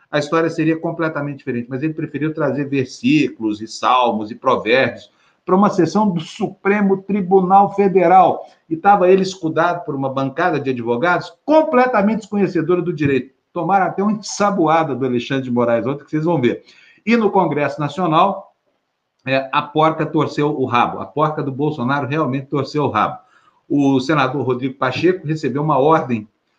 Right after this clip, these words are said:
do, do ministro Barroso pra que abra a C P I, que já foi solicitada por trinta e um senadores e ele mantinha engavetada. Eu tô dizendo aqui há muito tempo pra vocês que nós ainda vamos ter surpresa com o Rodrigo Pacheco.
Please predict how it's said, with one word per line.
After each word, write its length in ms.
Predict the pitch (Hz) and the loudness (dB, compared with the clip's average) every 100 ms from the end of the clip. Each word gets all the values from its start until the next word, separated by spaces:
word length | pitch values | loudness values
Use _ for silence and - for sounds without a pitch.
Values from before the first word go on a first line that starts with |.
| _ 107 | _ -6
do, 720 | 120 123 120 117 107 104 104 | 0 2 4 4 2 -2 -4
do 160 | 120 | -2
ministro 320 | 127 123 120 127 | 0 0 -2 0
Barroso 520 | 151 120 175 175 156 | 2 6 6 4 0
pra 140 | 175 | -6
que 280 | 175 196 - | -4 -6 -2
abra 380 | 170 190 190 185 | 2 2 2 0
a 100 | 139 | -2
C 160 | 135 170 | -4 -4
P 160 | - | 0
I, 320 | 135 143 156 - - _ | 2 2 0 -2 -20 _
que 120 | 147 | -2
já 160 | 147 143 | 0 0
foi 240 | - 165 | 2 2
solicitada 600 | 165 160 151 - 156 160 | 2 -2 -4 -2 0 0
por 180 | - 151 | -2 -8
trinta 380 | - 240 294 254 | -2 2 2 2
e 100 | 220 | 2
um 100 | 220 | 2
senadores 600 | 208 208 185 156 185 180 | 0 0 0 2 2 2
e 40 | 180 | 2
ele 100 | 180 | 2
mantinha 380 | 165 156 160 | -2 -2 -4
engavetada. 640 | 160 160 147 - 113 - - _ _ _ _ _ - | -2 0 0 -2 -2 -4 -8 _ _ _ _ _ -4
Eu 140 | 185 | -2
tô 100 | 208 | 0
dizendo 300 | 180 175 165 | 0 2 2
aqui 120 | 156 160 | 0 0
há 80 | |
muito 220 | 147 156 151 | 0 -2 -4
tempo 200 | 139 123 | -8 -6
pra 80 | 123 | -4
vocês 320 | 123 156 156 | -4 -6 -6
que 60 | |
nós 140 | 170 165 | -6 -4
ainda 140 | 180 | -2
vamos 160 | 185 185 | -2 0
ter 120 | 180 | -2
surpresa 440 | 190 170 156 165 | -2 -2 2 2
com 100 | - | 2
o 40 | 156 | 2
Rodrigo 240 | 156 160 | 2 2
Pacheco. 520 | 180 165 - 123 - | 0 -2 0 0 -2